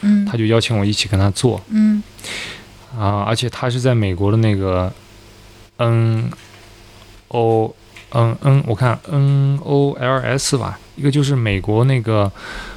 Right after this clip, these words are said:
Speaker 2: 美国国家户外力领导力学校，
Speaker 1: 嗯。
Speaker 2: 很出名的，全球很出名的一个
Speaker 1: 嗯。
Speaker 2: 美国的一个户外大学。他在那儿是毕业的。
Speaker 1: 嗯。
Speaker 2: 毕业之后，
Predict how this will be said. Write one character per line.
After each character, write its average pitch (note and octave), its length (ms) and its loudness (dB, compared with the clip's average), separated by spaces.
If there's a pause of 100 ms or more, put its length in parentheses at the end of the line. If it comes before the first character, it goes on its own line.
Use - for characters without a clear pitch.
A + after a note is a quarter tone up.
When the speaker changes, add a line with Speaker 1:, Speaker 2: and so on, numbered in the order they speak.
(160)
Speaker 2:
美 A2 180 0
国 B2 180 2
国 A#2+ 220 -2
家 C3+ 340 0 (440)
户 - 240 -6
外 C#3 160 2
力 C3+ 120 2
领 G#2 160 0
导 A#2 120 2
力 A2+ 120 0
学 G#2 160 -2
校， C3 360 0
Speaker 1:
嗯。 A3 280 2
Speaker 2:
很 A2 140 -6
出 - 160 0
名 A2+ 180 2
的， F#2+ 60 -4
全 A#2 180 0
球 B2 140 2
很 G#2 100 0
出 - 180 -2
名 A2+ 180 2
的 G2 60 -4
一 F#2+ 100 -4
个 F#2+ 340 0
Speaker 1:
嗯。 A2 60 -6
Speaker 2:
美 G2 120 -4
国 G#2 160 -4
的 G#2+ 60 -2
一 G#2+ 60 -2
个 G2+ 80 -10
户 B2 160 -6
外 G#2 100 0
大 G2 180 -4
学。 G#2+ 300 -6 (540)
他 C#3+ 100 -2
在 C#3+ 140 2
那 C#3 100 2
儿 B2 100 2
是 A2+ 120 -4
毕 C#3 220 0
业 C#3 160 2
的。 F#2+ 140 -12 (100)
Speaker 1:
嗯。 G3+ 360 2 (260)
Speaker 2:
毕 C3 120 -2
业 B2 120 4
之 A2+ 120 0
后， A2+ 260 0